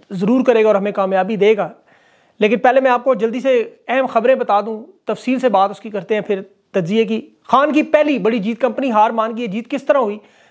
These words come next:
मैं आपको बताता हूँ, आप हैरान रह जाएंगे। तहरीक इंसाफ की सत्तर मखसूस नशिस्तें छीनने का मामला एक आर्जी झटका है। तहरीक इंसाफ को इंशाल्लाह इंसाफ मिलने वाला है। बतौर जमात इलेक्शन कमीशन ने आज स्क्रूटनी लिस्ट से निकाल दिया, लेकिन इससे कोई फ़र्क नहीं पड़ेगा।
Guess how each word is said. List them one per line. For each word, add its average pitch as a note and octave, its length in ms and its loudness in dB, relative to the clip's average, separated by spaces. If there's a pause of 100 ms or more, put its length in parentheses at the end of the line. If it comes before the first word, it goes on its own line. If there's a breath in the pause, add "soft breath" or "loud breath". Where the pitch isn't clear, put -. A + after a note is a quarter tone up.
(100)
मैं G#3+ 100 4
आपको B3+ 180 2
बताता A#3+ 280 2
हूँ, C4 60 2
आप B3 120 -2
हैरान G#3+ 300 -2
रह B3 140 0
जाएंगे। A3 320 -8 (400 soft breath)
तहरीक B3+ 240 2
इंसाफ C4+ 320 0
की C#4+ 60 -10
सत्तर C#4 480 -2 (220)
मखसूस D4+ 500 -6
नशिस्तें - 320 -6
छीनने A#3+ 300 -2
का A#3+ 140 0
मामला G3+ 320 0
एक A#3 160 -6
आर्जी A3+ 340 0
झटका F#3 340 -2
है। G3 180 0 (400 soft breath)
तहरीक A#3+ 220 2
इंसाफ C4 300 2
को C#4 60 -4
इंशाल्लाह B3 360 -4
इंसाफ A3+ 380 -2
मिलने G#3+ 220 -2
वाला G#3+ 240 0
है। - 140 -8
बतौर A3+ 280 0
जमात G#3 300 0
इलेक्शन G#3 280 -6
कमीशन G#3+ 320 -6
ने G#3 80 -2
आज F#3+ 240 2
स्क्रूटनी A#3 420 -8
लिस्ट A3 180 -4
से A#3+ 60 -2
निकाल A3 320 2
दिया, A3 220 -4 (440 soft breath)
लेकिन C#4 220 2
इससे D#4 180 0
कोई D#4+ 200 0
फ़र्क C4 260 2
नहीं A#3+ 120 -6
पड़ेगा। D3 380 -12